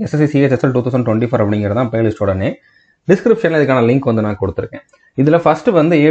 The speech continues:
to Z information video அவைலபிளா இருக்கும். அதாவது இந்த recruitment பத்தி complete detail இதுல அவைலபிளா இருக்கும். எவ்வளவு ஏஜ் இருக்கணும், எந்தெந்த கேட்டகரிக்கு எவ்வளவு ஏஜ் இருக்கணும், என்னென்ன eligible இருக்கணும், அதுக்கப்புறம் பாத்தீங்கன்னா selection process என்ன, எல்லா டீடெயிலுமே இதுல வந்து discuss பண்ணிருப்போம்.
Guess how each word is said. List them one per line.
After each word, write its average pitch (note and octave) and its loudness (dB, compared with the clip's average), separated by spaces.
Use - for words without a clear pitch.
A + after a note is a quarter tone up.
to D#3 2
Z - 2
information B2 0
video A2 2
அவைலபிளா G2 2
இருக்கும். - -12
அதாவது G2+ 2
இந்த A#2 4
recruitment C#3+ 0
பத்தி D3+ 0
complete B2+ 4
detail A#2+ 2
இதுல G#2+ 0
அவைலபிளா G2+ 2
இருக்கும். A#2+ -6
எவ்வளவு A2+ 2
ஏஜ் A2+ 2
இருக்கணும், G#2 -4
எந்தெந்த B2+ 4
கேட்டகரிக்கு A#2+ 0
எவ்வளவு A2 2
ஏஜ் G#2+ 2
இருக்கணும், A2 -2
என்னென்ன A#2 0
eligible A2 0
இருக்கணும், G2 -4
அதுக்கப்புறம் B2+ 2
பாத்தீங்கன்னா A2 -2
selection E3+ 2
process C#3 -2
என்ன, D3+ 2
எல்லா D3 2
டீடெயிலுமே C3 0
இதுல A2 -4
வந்து A2+ -4
discuss F#2+ -6
பண்ணிருப்போம். F#2 -8